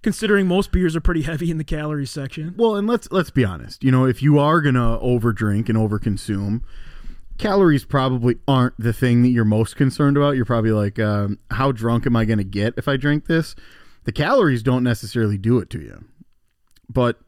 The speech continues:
Speaker 2: this beer being kinda lighter in the calorie department, also lighter in the, the, uh, A B V department,
Speaker 1: Yeah,
Speaker 2: is
Speaker 1: for
Speaker 2: gonna
Speaker 1: sure.
Speaker 2: help you. You're gonna be able to drink
Speaker 1: Yeah,
Speaker 2: a few of these, uh, on a, on a nice, you're gonna wet, you're gonna wet back the, the, the, uh,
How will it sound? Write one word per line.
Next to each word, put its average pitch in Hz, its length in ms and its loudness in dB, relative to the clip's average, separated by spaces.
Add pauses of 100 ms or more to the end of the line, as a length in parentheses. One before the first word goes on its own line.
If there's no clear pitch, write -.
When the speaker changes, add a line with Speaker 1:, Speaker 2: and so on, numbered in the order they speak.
(200)
Speaker 2:
this 151 320 0
beer 135 440 4
being 123 320 4
kinda 120 240 2
lighter 131 320 2
in 131 80 6
the 117 60 4
calorie 120 420 0
department, 110 480 -2 (380)
also 180 340 0
lighter 131 420 4
in 117 420 4
the, 107 400 0
the, 101 420 -2
uh, 92 200 -4
A 123 140 2
B 104 180 0
V 196 180 0
department, 92 600 -4
Speaker 1:
Yeah, 165 260 0
Speaker 2:
is 127 40 -10
Speaker 1:
for 143 80 2
Speaker 2:
gonna 214 180 4
Speaker 1:
sure. - 40 2
Speaker 2:
help 123 260 0
you. - 240 -12
You're 135 120 2
gonna 175 140 6
be 180 40 8
able 160 140 4
to 143 60 0
drink 139 240 2
Speaker 1:
Yeah, - 60 2
Speaker 2:
a - 40 -2
few 151 220 6
of 135 60 4
these, 123 400 4
uh, 104 580 0
on 110 180 0
a, 107 40 2
on 107 200 0
a 107 60 4
nice, 110 300 0
you're 190 100 -4
gonna 180 160 4
wet, 143 240 0 (180)
you're 165 160 -4
gonna 180 200 2
wet 143 320 -2
back 139 420 -4 (320)
the, 180 80 -14 (260)
the, 131 320 0
the, 123 360 2
uh, 107 260 -4